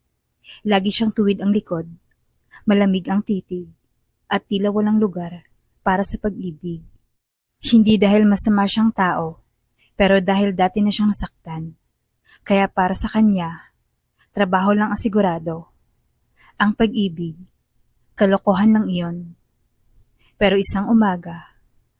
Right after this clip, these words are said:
may bagong empleyado sa opisina. Ang pangalan niya ay si Alex Cruz. Bente cuatro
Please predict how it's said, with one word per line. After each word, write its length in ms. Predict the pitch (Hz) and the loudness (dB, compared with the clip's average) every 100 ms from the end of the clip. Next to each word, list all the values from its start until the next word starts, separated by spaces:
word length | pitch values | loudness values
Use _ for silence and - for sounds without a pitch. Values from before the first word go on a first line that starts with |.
| - 220 | -6 0
may 160 | 208 | 2
bagong 320 | 185 185 208 220 | 2 0 0 -2
empleyado 640 | - 214 185 165 165 165 _ _ - | 0 0 0 -4 -10 -16 _ _ -4
sa 160 | 226 | -2
opisina. 720 | 214 208 202 170 160 160 - _ _ _ _ _ _ - | 0 -2 -2 -4 -6 -12 -18 _ _ _ _ _ _ -4
Ang 160 | 202 | -4
pangalan 480 | 196 220 202 208 220 | 2 2 2 2 2
niya 320 | 202 170 170 - _ _ _ _ | 0 -2 -10 -18 _ _ _ _
ay 80 | 196 | -4
si 160 | - 202 | 0 0
Alex 400 | 180 190 - - | -2 -4 -6 -8
Cruz. 560 | 175 175 - - - _ _ _ _ _ _ _ | -12 -10 -8 -8 -10 _ _ _ _ _ _ _
Bente 320 | 208 208 208 - | 0 2 2 2
cuatro 320 | 196 - | 0 2